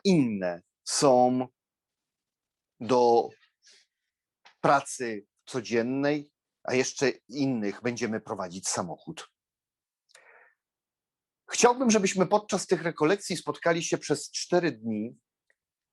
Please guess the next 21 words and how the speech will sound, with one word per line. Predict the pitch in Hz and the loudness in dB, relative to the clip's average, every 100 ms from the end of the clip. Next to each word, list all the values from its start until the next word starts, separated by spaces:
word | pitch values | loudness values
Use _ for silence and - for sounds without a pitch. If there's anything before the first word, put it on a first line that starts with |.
| _ - | _ -4
i | |
żeby | 143 147 | 0 0
te | 151 160 156 147 - - | 2 2 2 0 -6 -6
rekolekcje | 151 - 151 170 - - 160 147 - _ _ _ _ _ _ _ | -6 -2 -2 -2 -6 -8 -6 -8 -12 _ _ _ _ _ _ _
każdy | - 165 139 139 | -2 -2 -4 -10
dzień | 117 113 104 98 101 _ _ _ _ _ 123 | -8 -8 -8 -8 -14 _ _ _ _ _ -2
miał | 131 131 123 - _ _ - | 2 2 0 -6 _ _ -12
cztery | - - 170 127 113 - - | -6 2 2 2 0 -4 -8
ważne | 110 131 - 117 110 | -2 -2 -2 -10 -10
części. | - 87 85 - - 147 _ _ _ _ _ _ _ _ _ _ _ _ | -12 -16 -14 -14 -16 -20 _ _ _ _ _ _ _ _ _ _ _ _
Pierwszą | - 190 202 190 | 0 0 0 -4
częścią | 156 143 123 - 110 107 101 _ _ _ _ _ _ - | -2 -4 -4 -4 -4 -4 -10 _ _ _ _ _ _ -2
niech | 147 139 | 0 2
będzie | 160 151 131 151 143 139 - _ _ _ _ | 0 0 0 2 2 -2 -8 _ _ _ _
wysłuchanie | 117 160 - 156 - 170 151 | -6 -4 -4 -12 -10 -6 -6
Słowa | 135 - 143 131 | -6 -6 -4 -4
Bożego. | 120 101 98 85 82 _ _ _ _ _ _ _ _ _ _ _ - | -6 -10 -10 -12 -16 _ _ _ _ _ _ _ _ _ _ _ -4
Co | 143 | -2
tu | 127 | 0
dużo | 113 113 | 0 2
ukrywać? | 120 - 127 101 - - | 2 2 0 0 -4 -12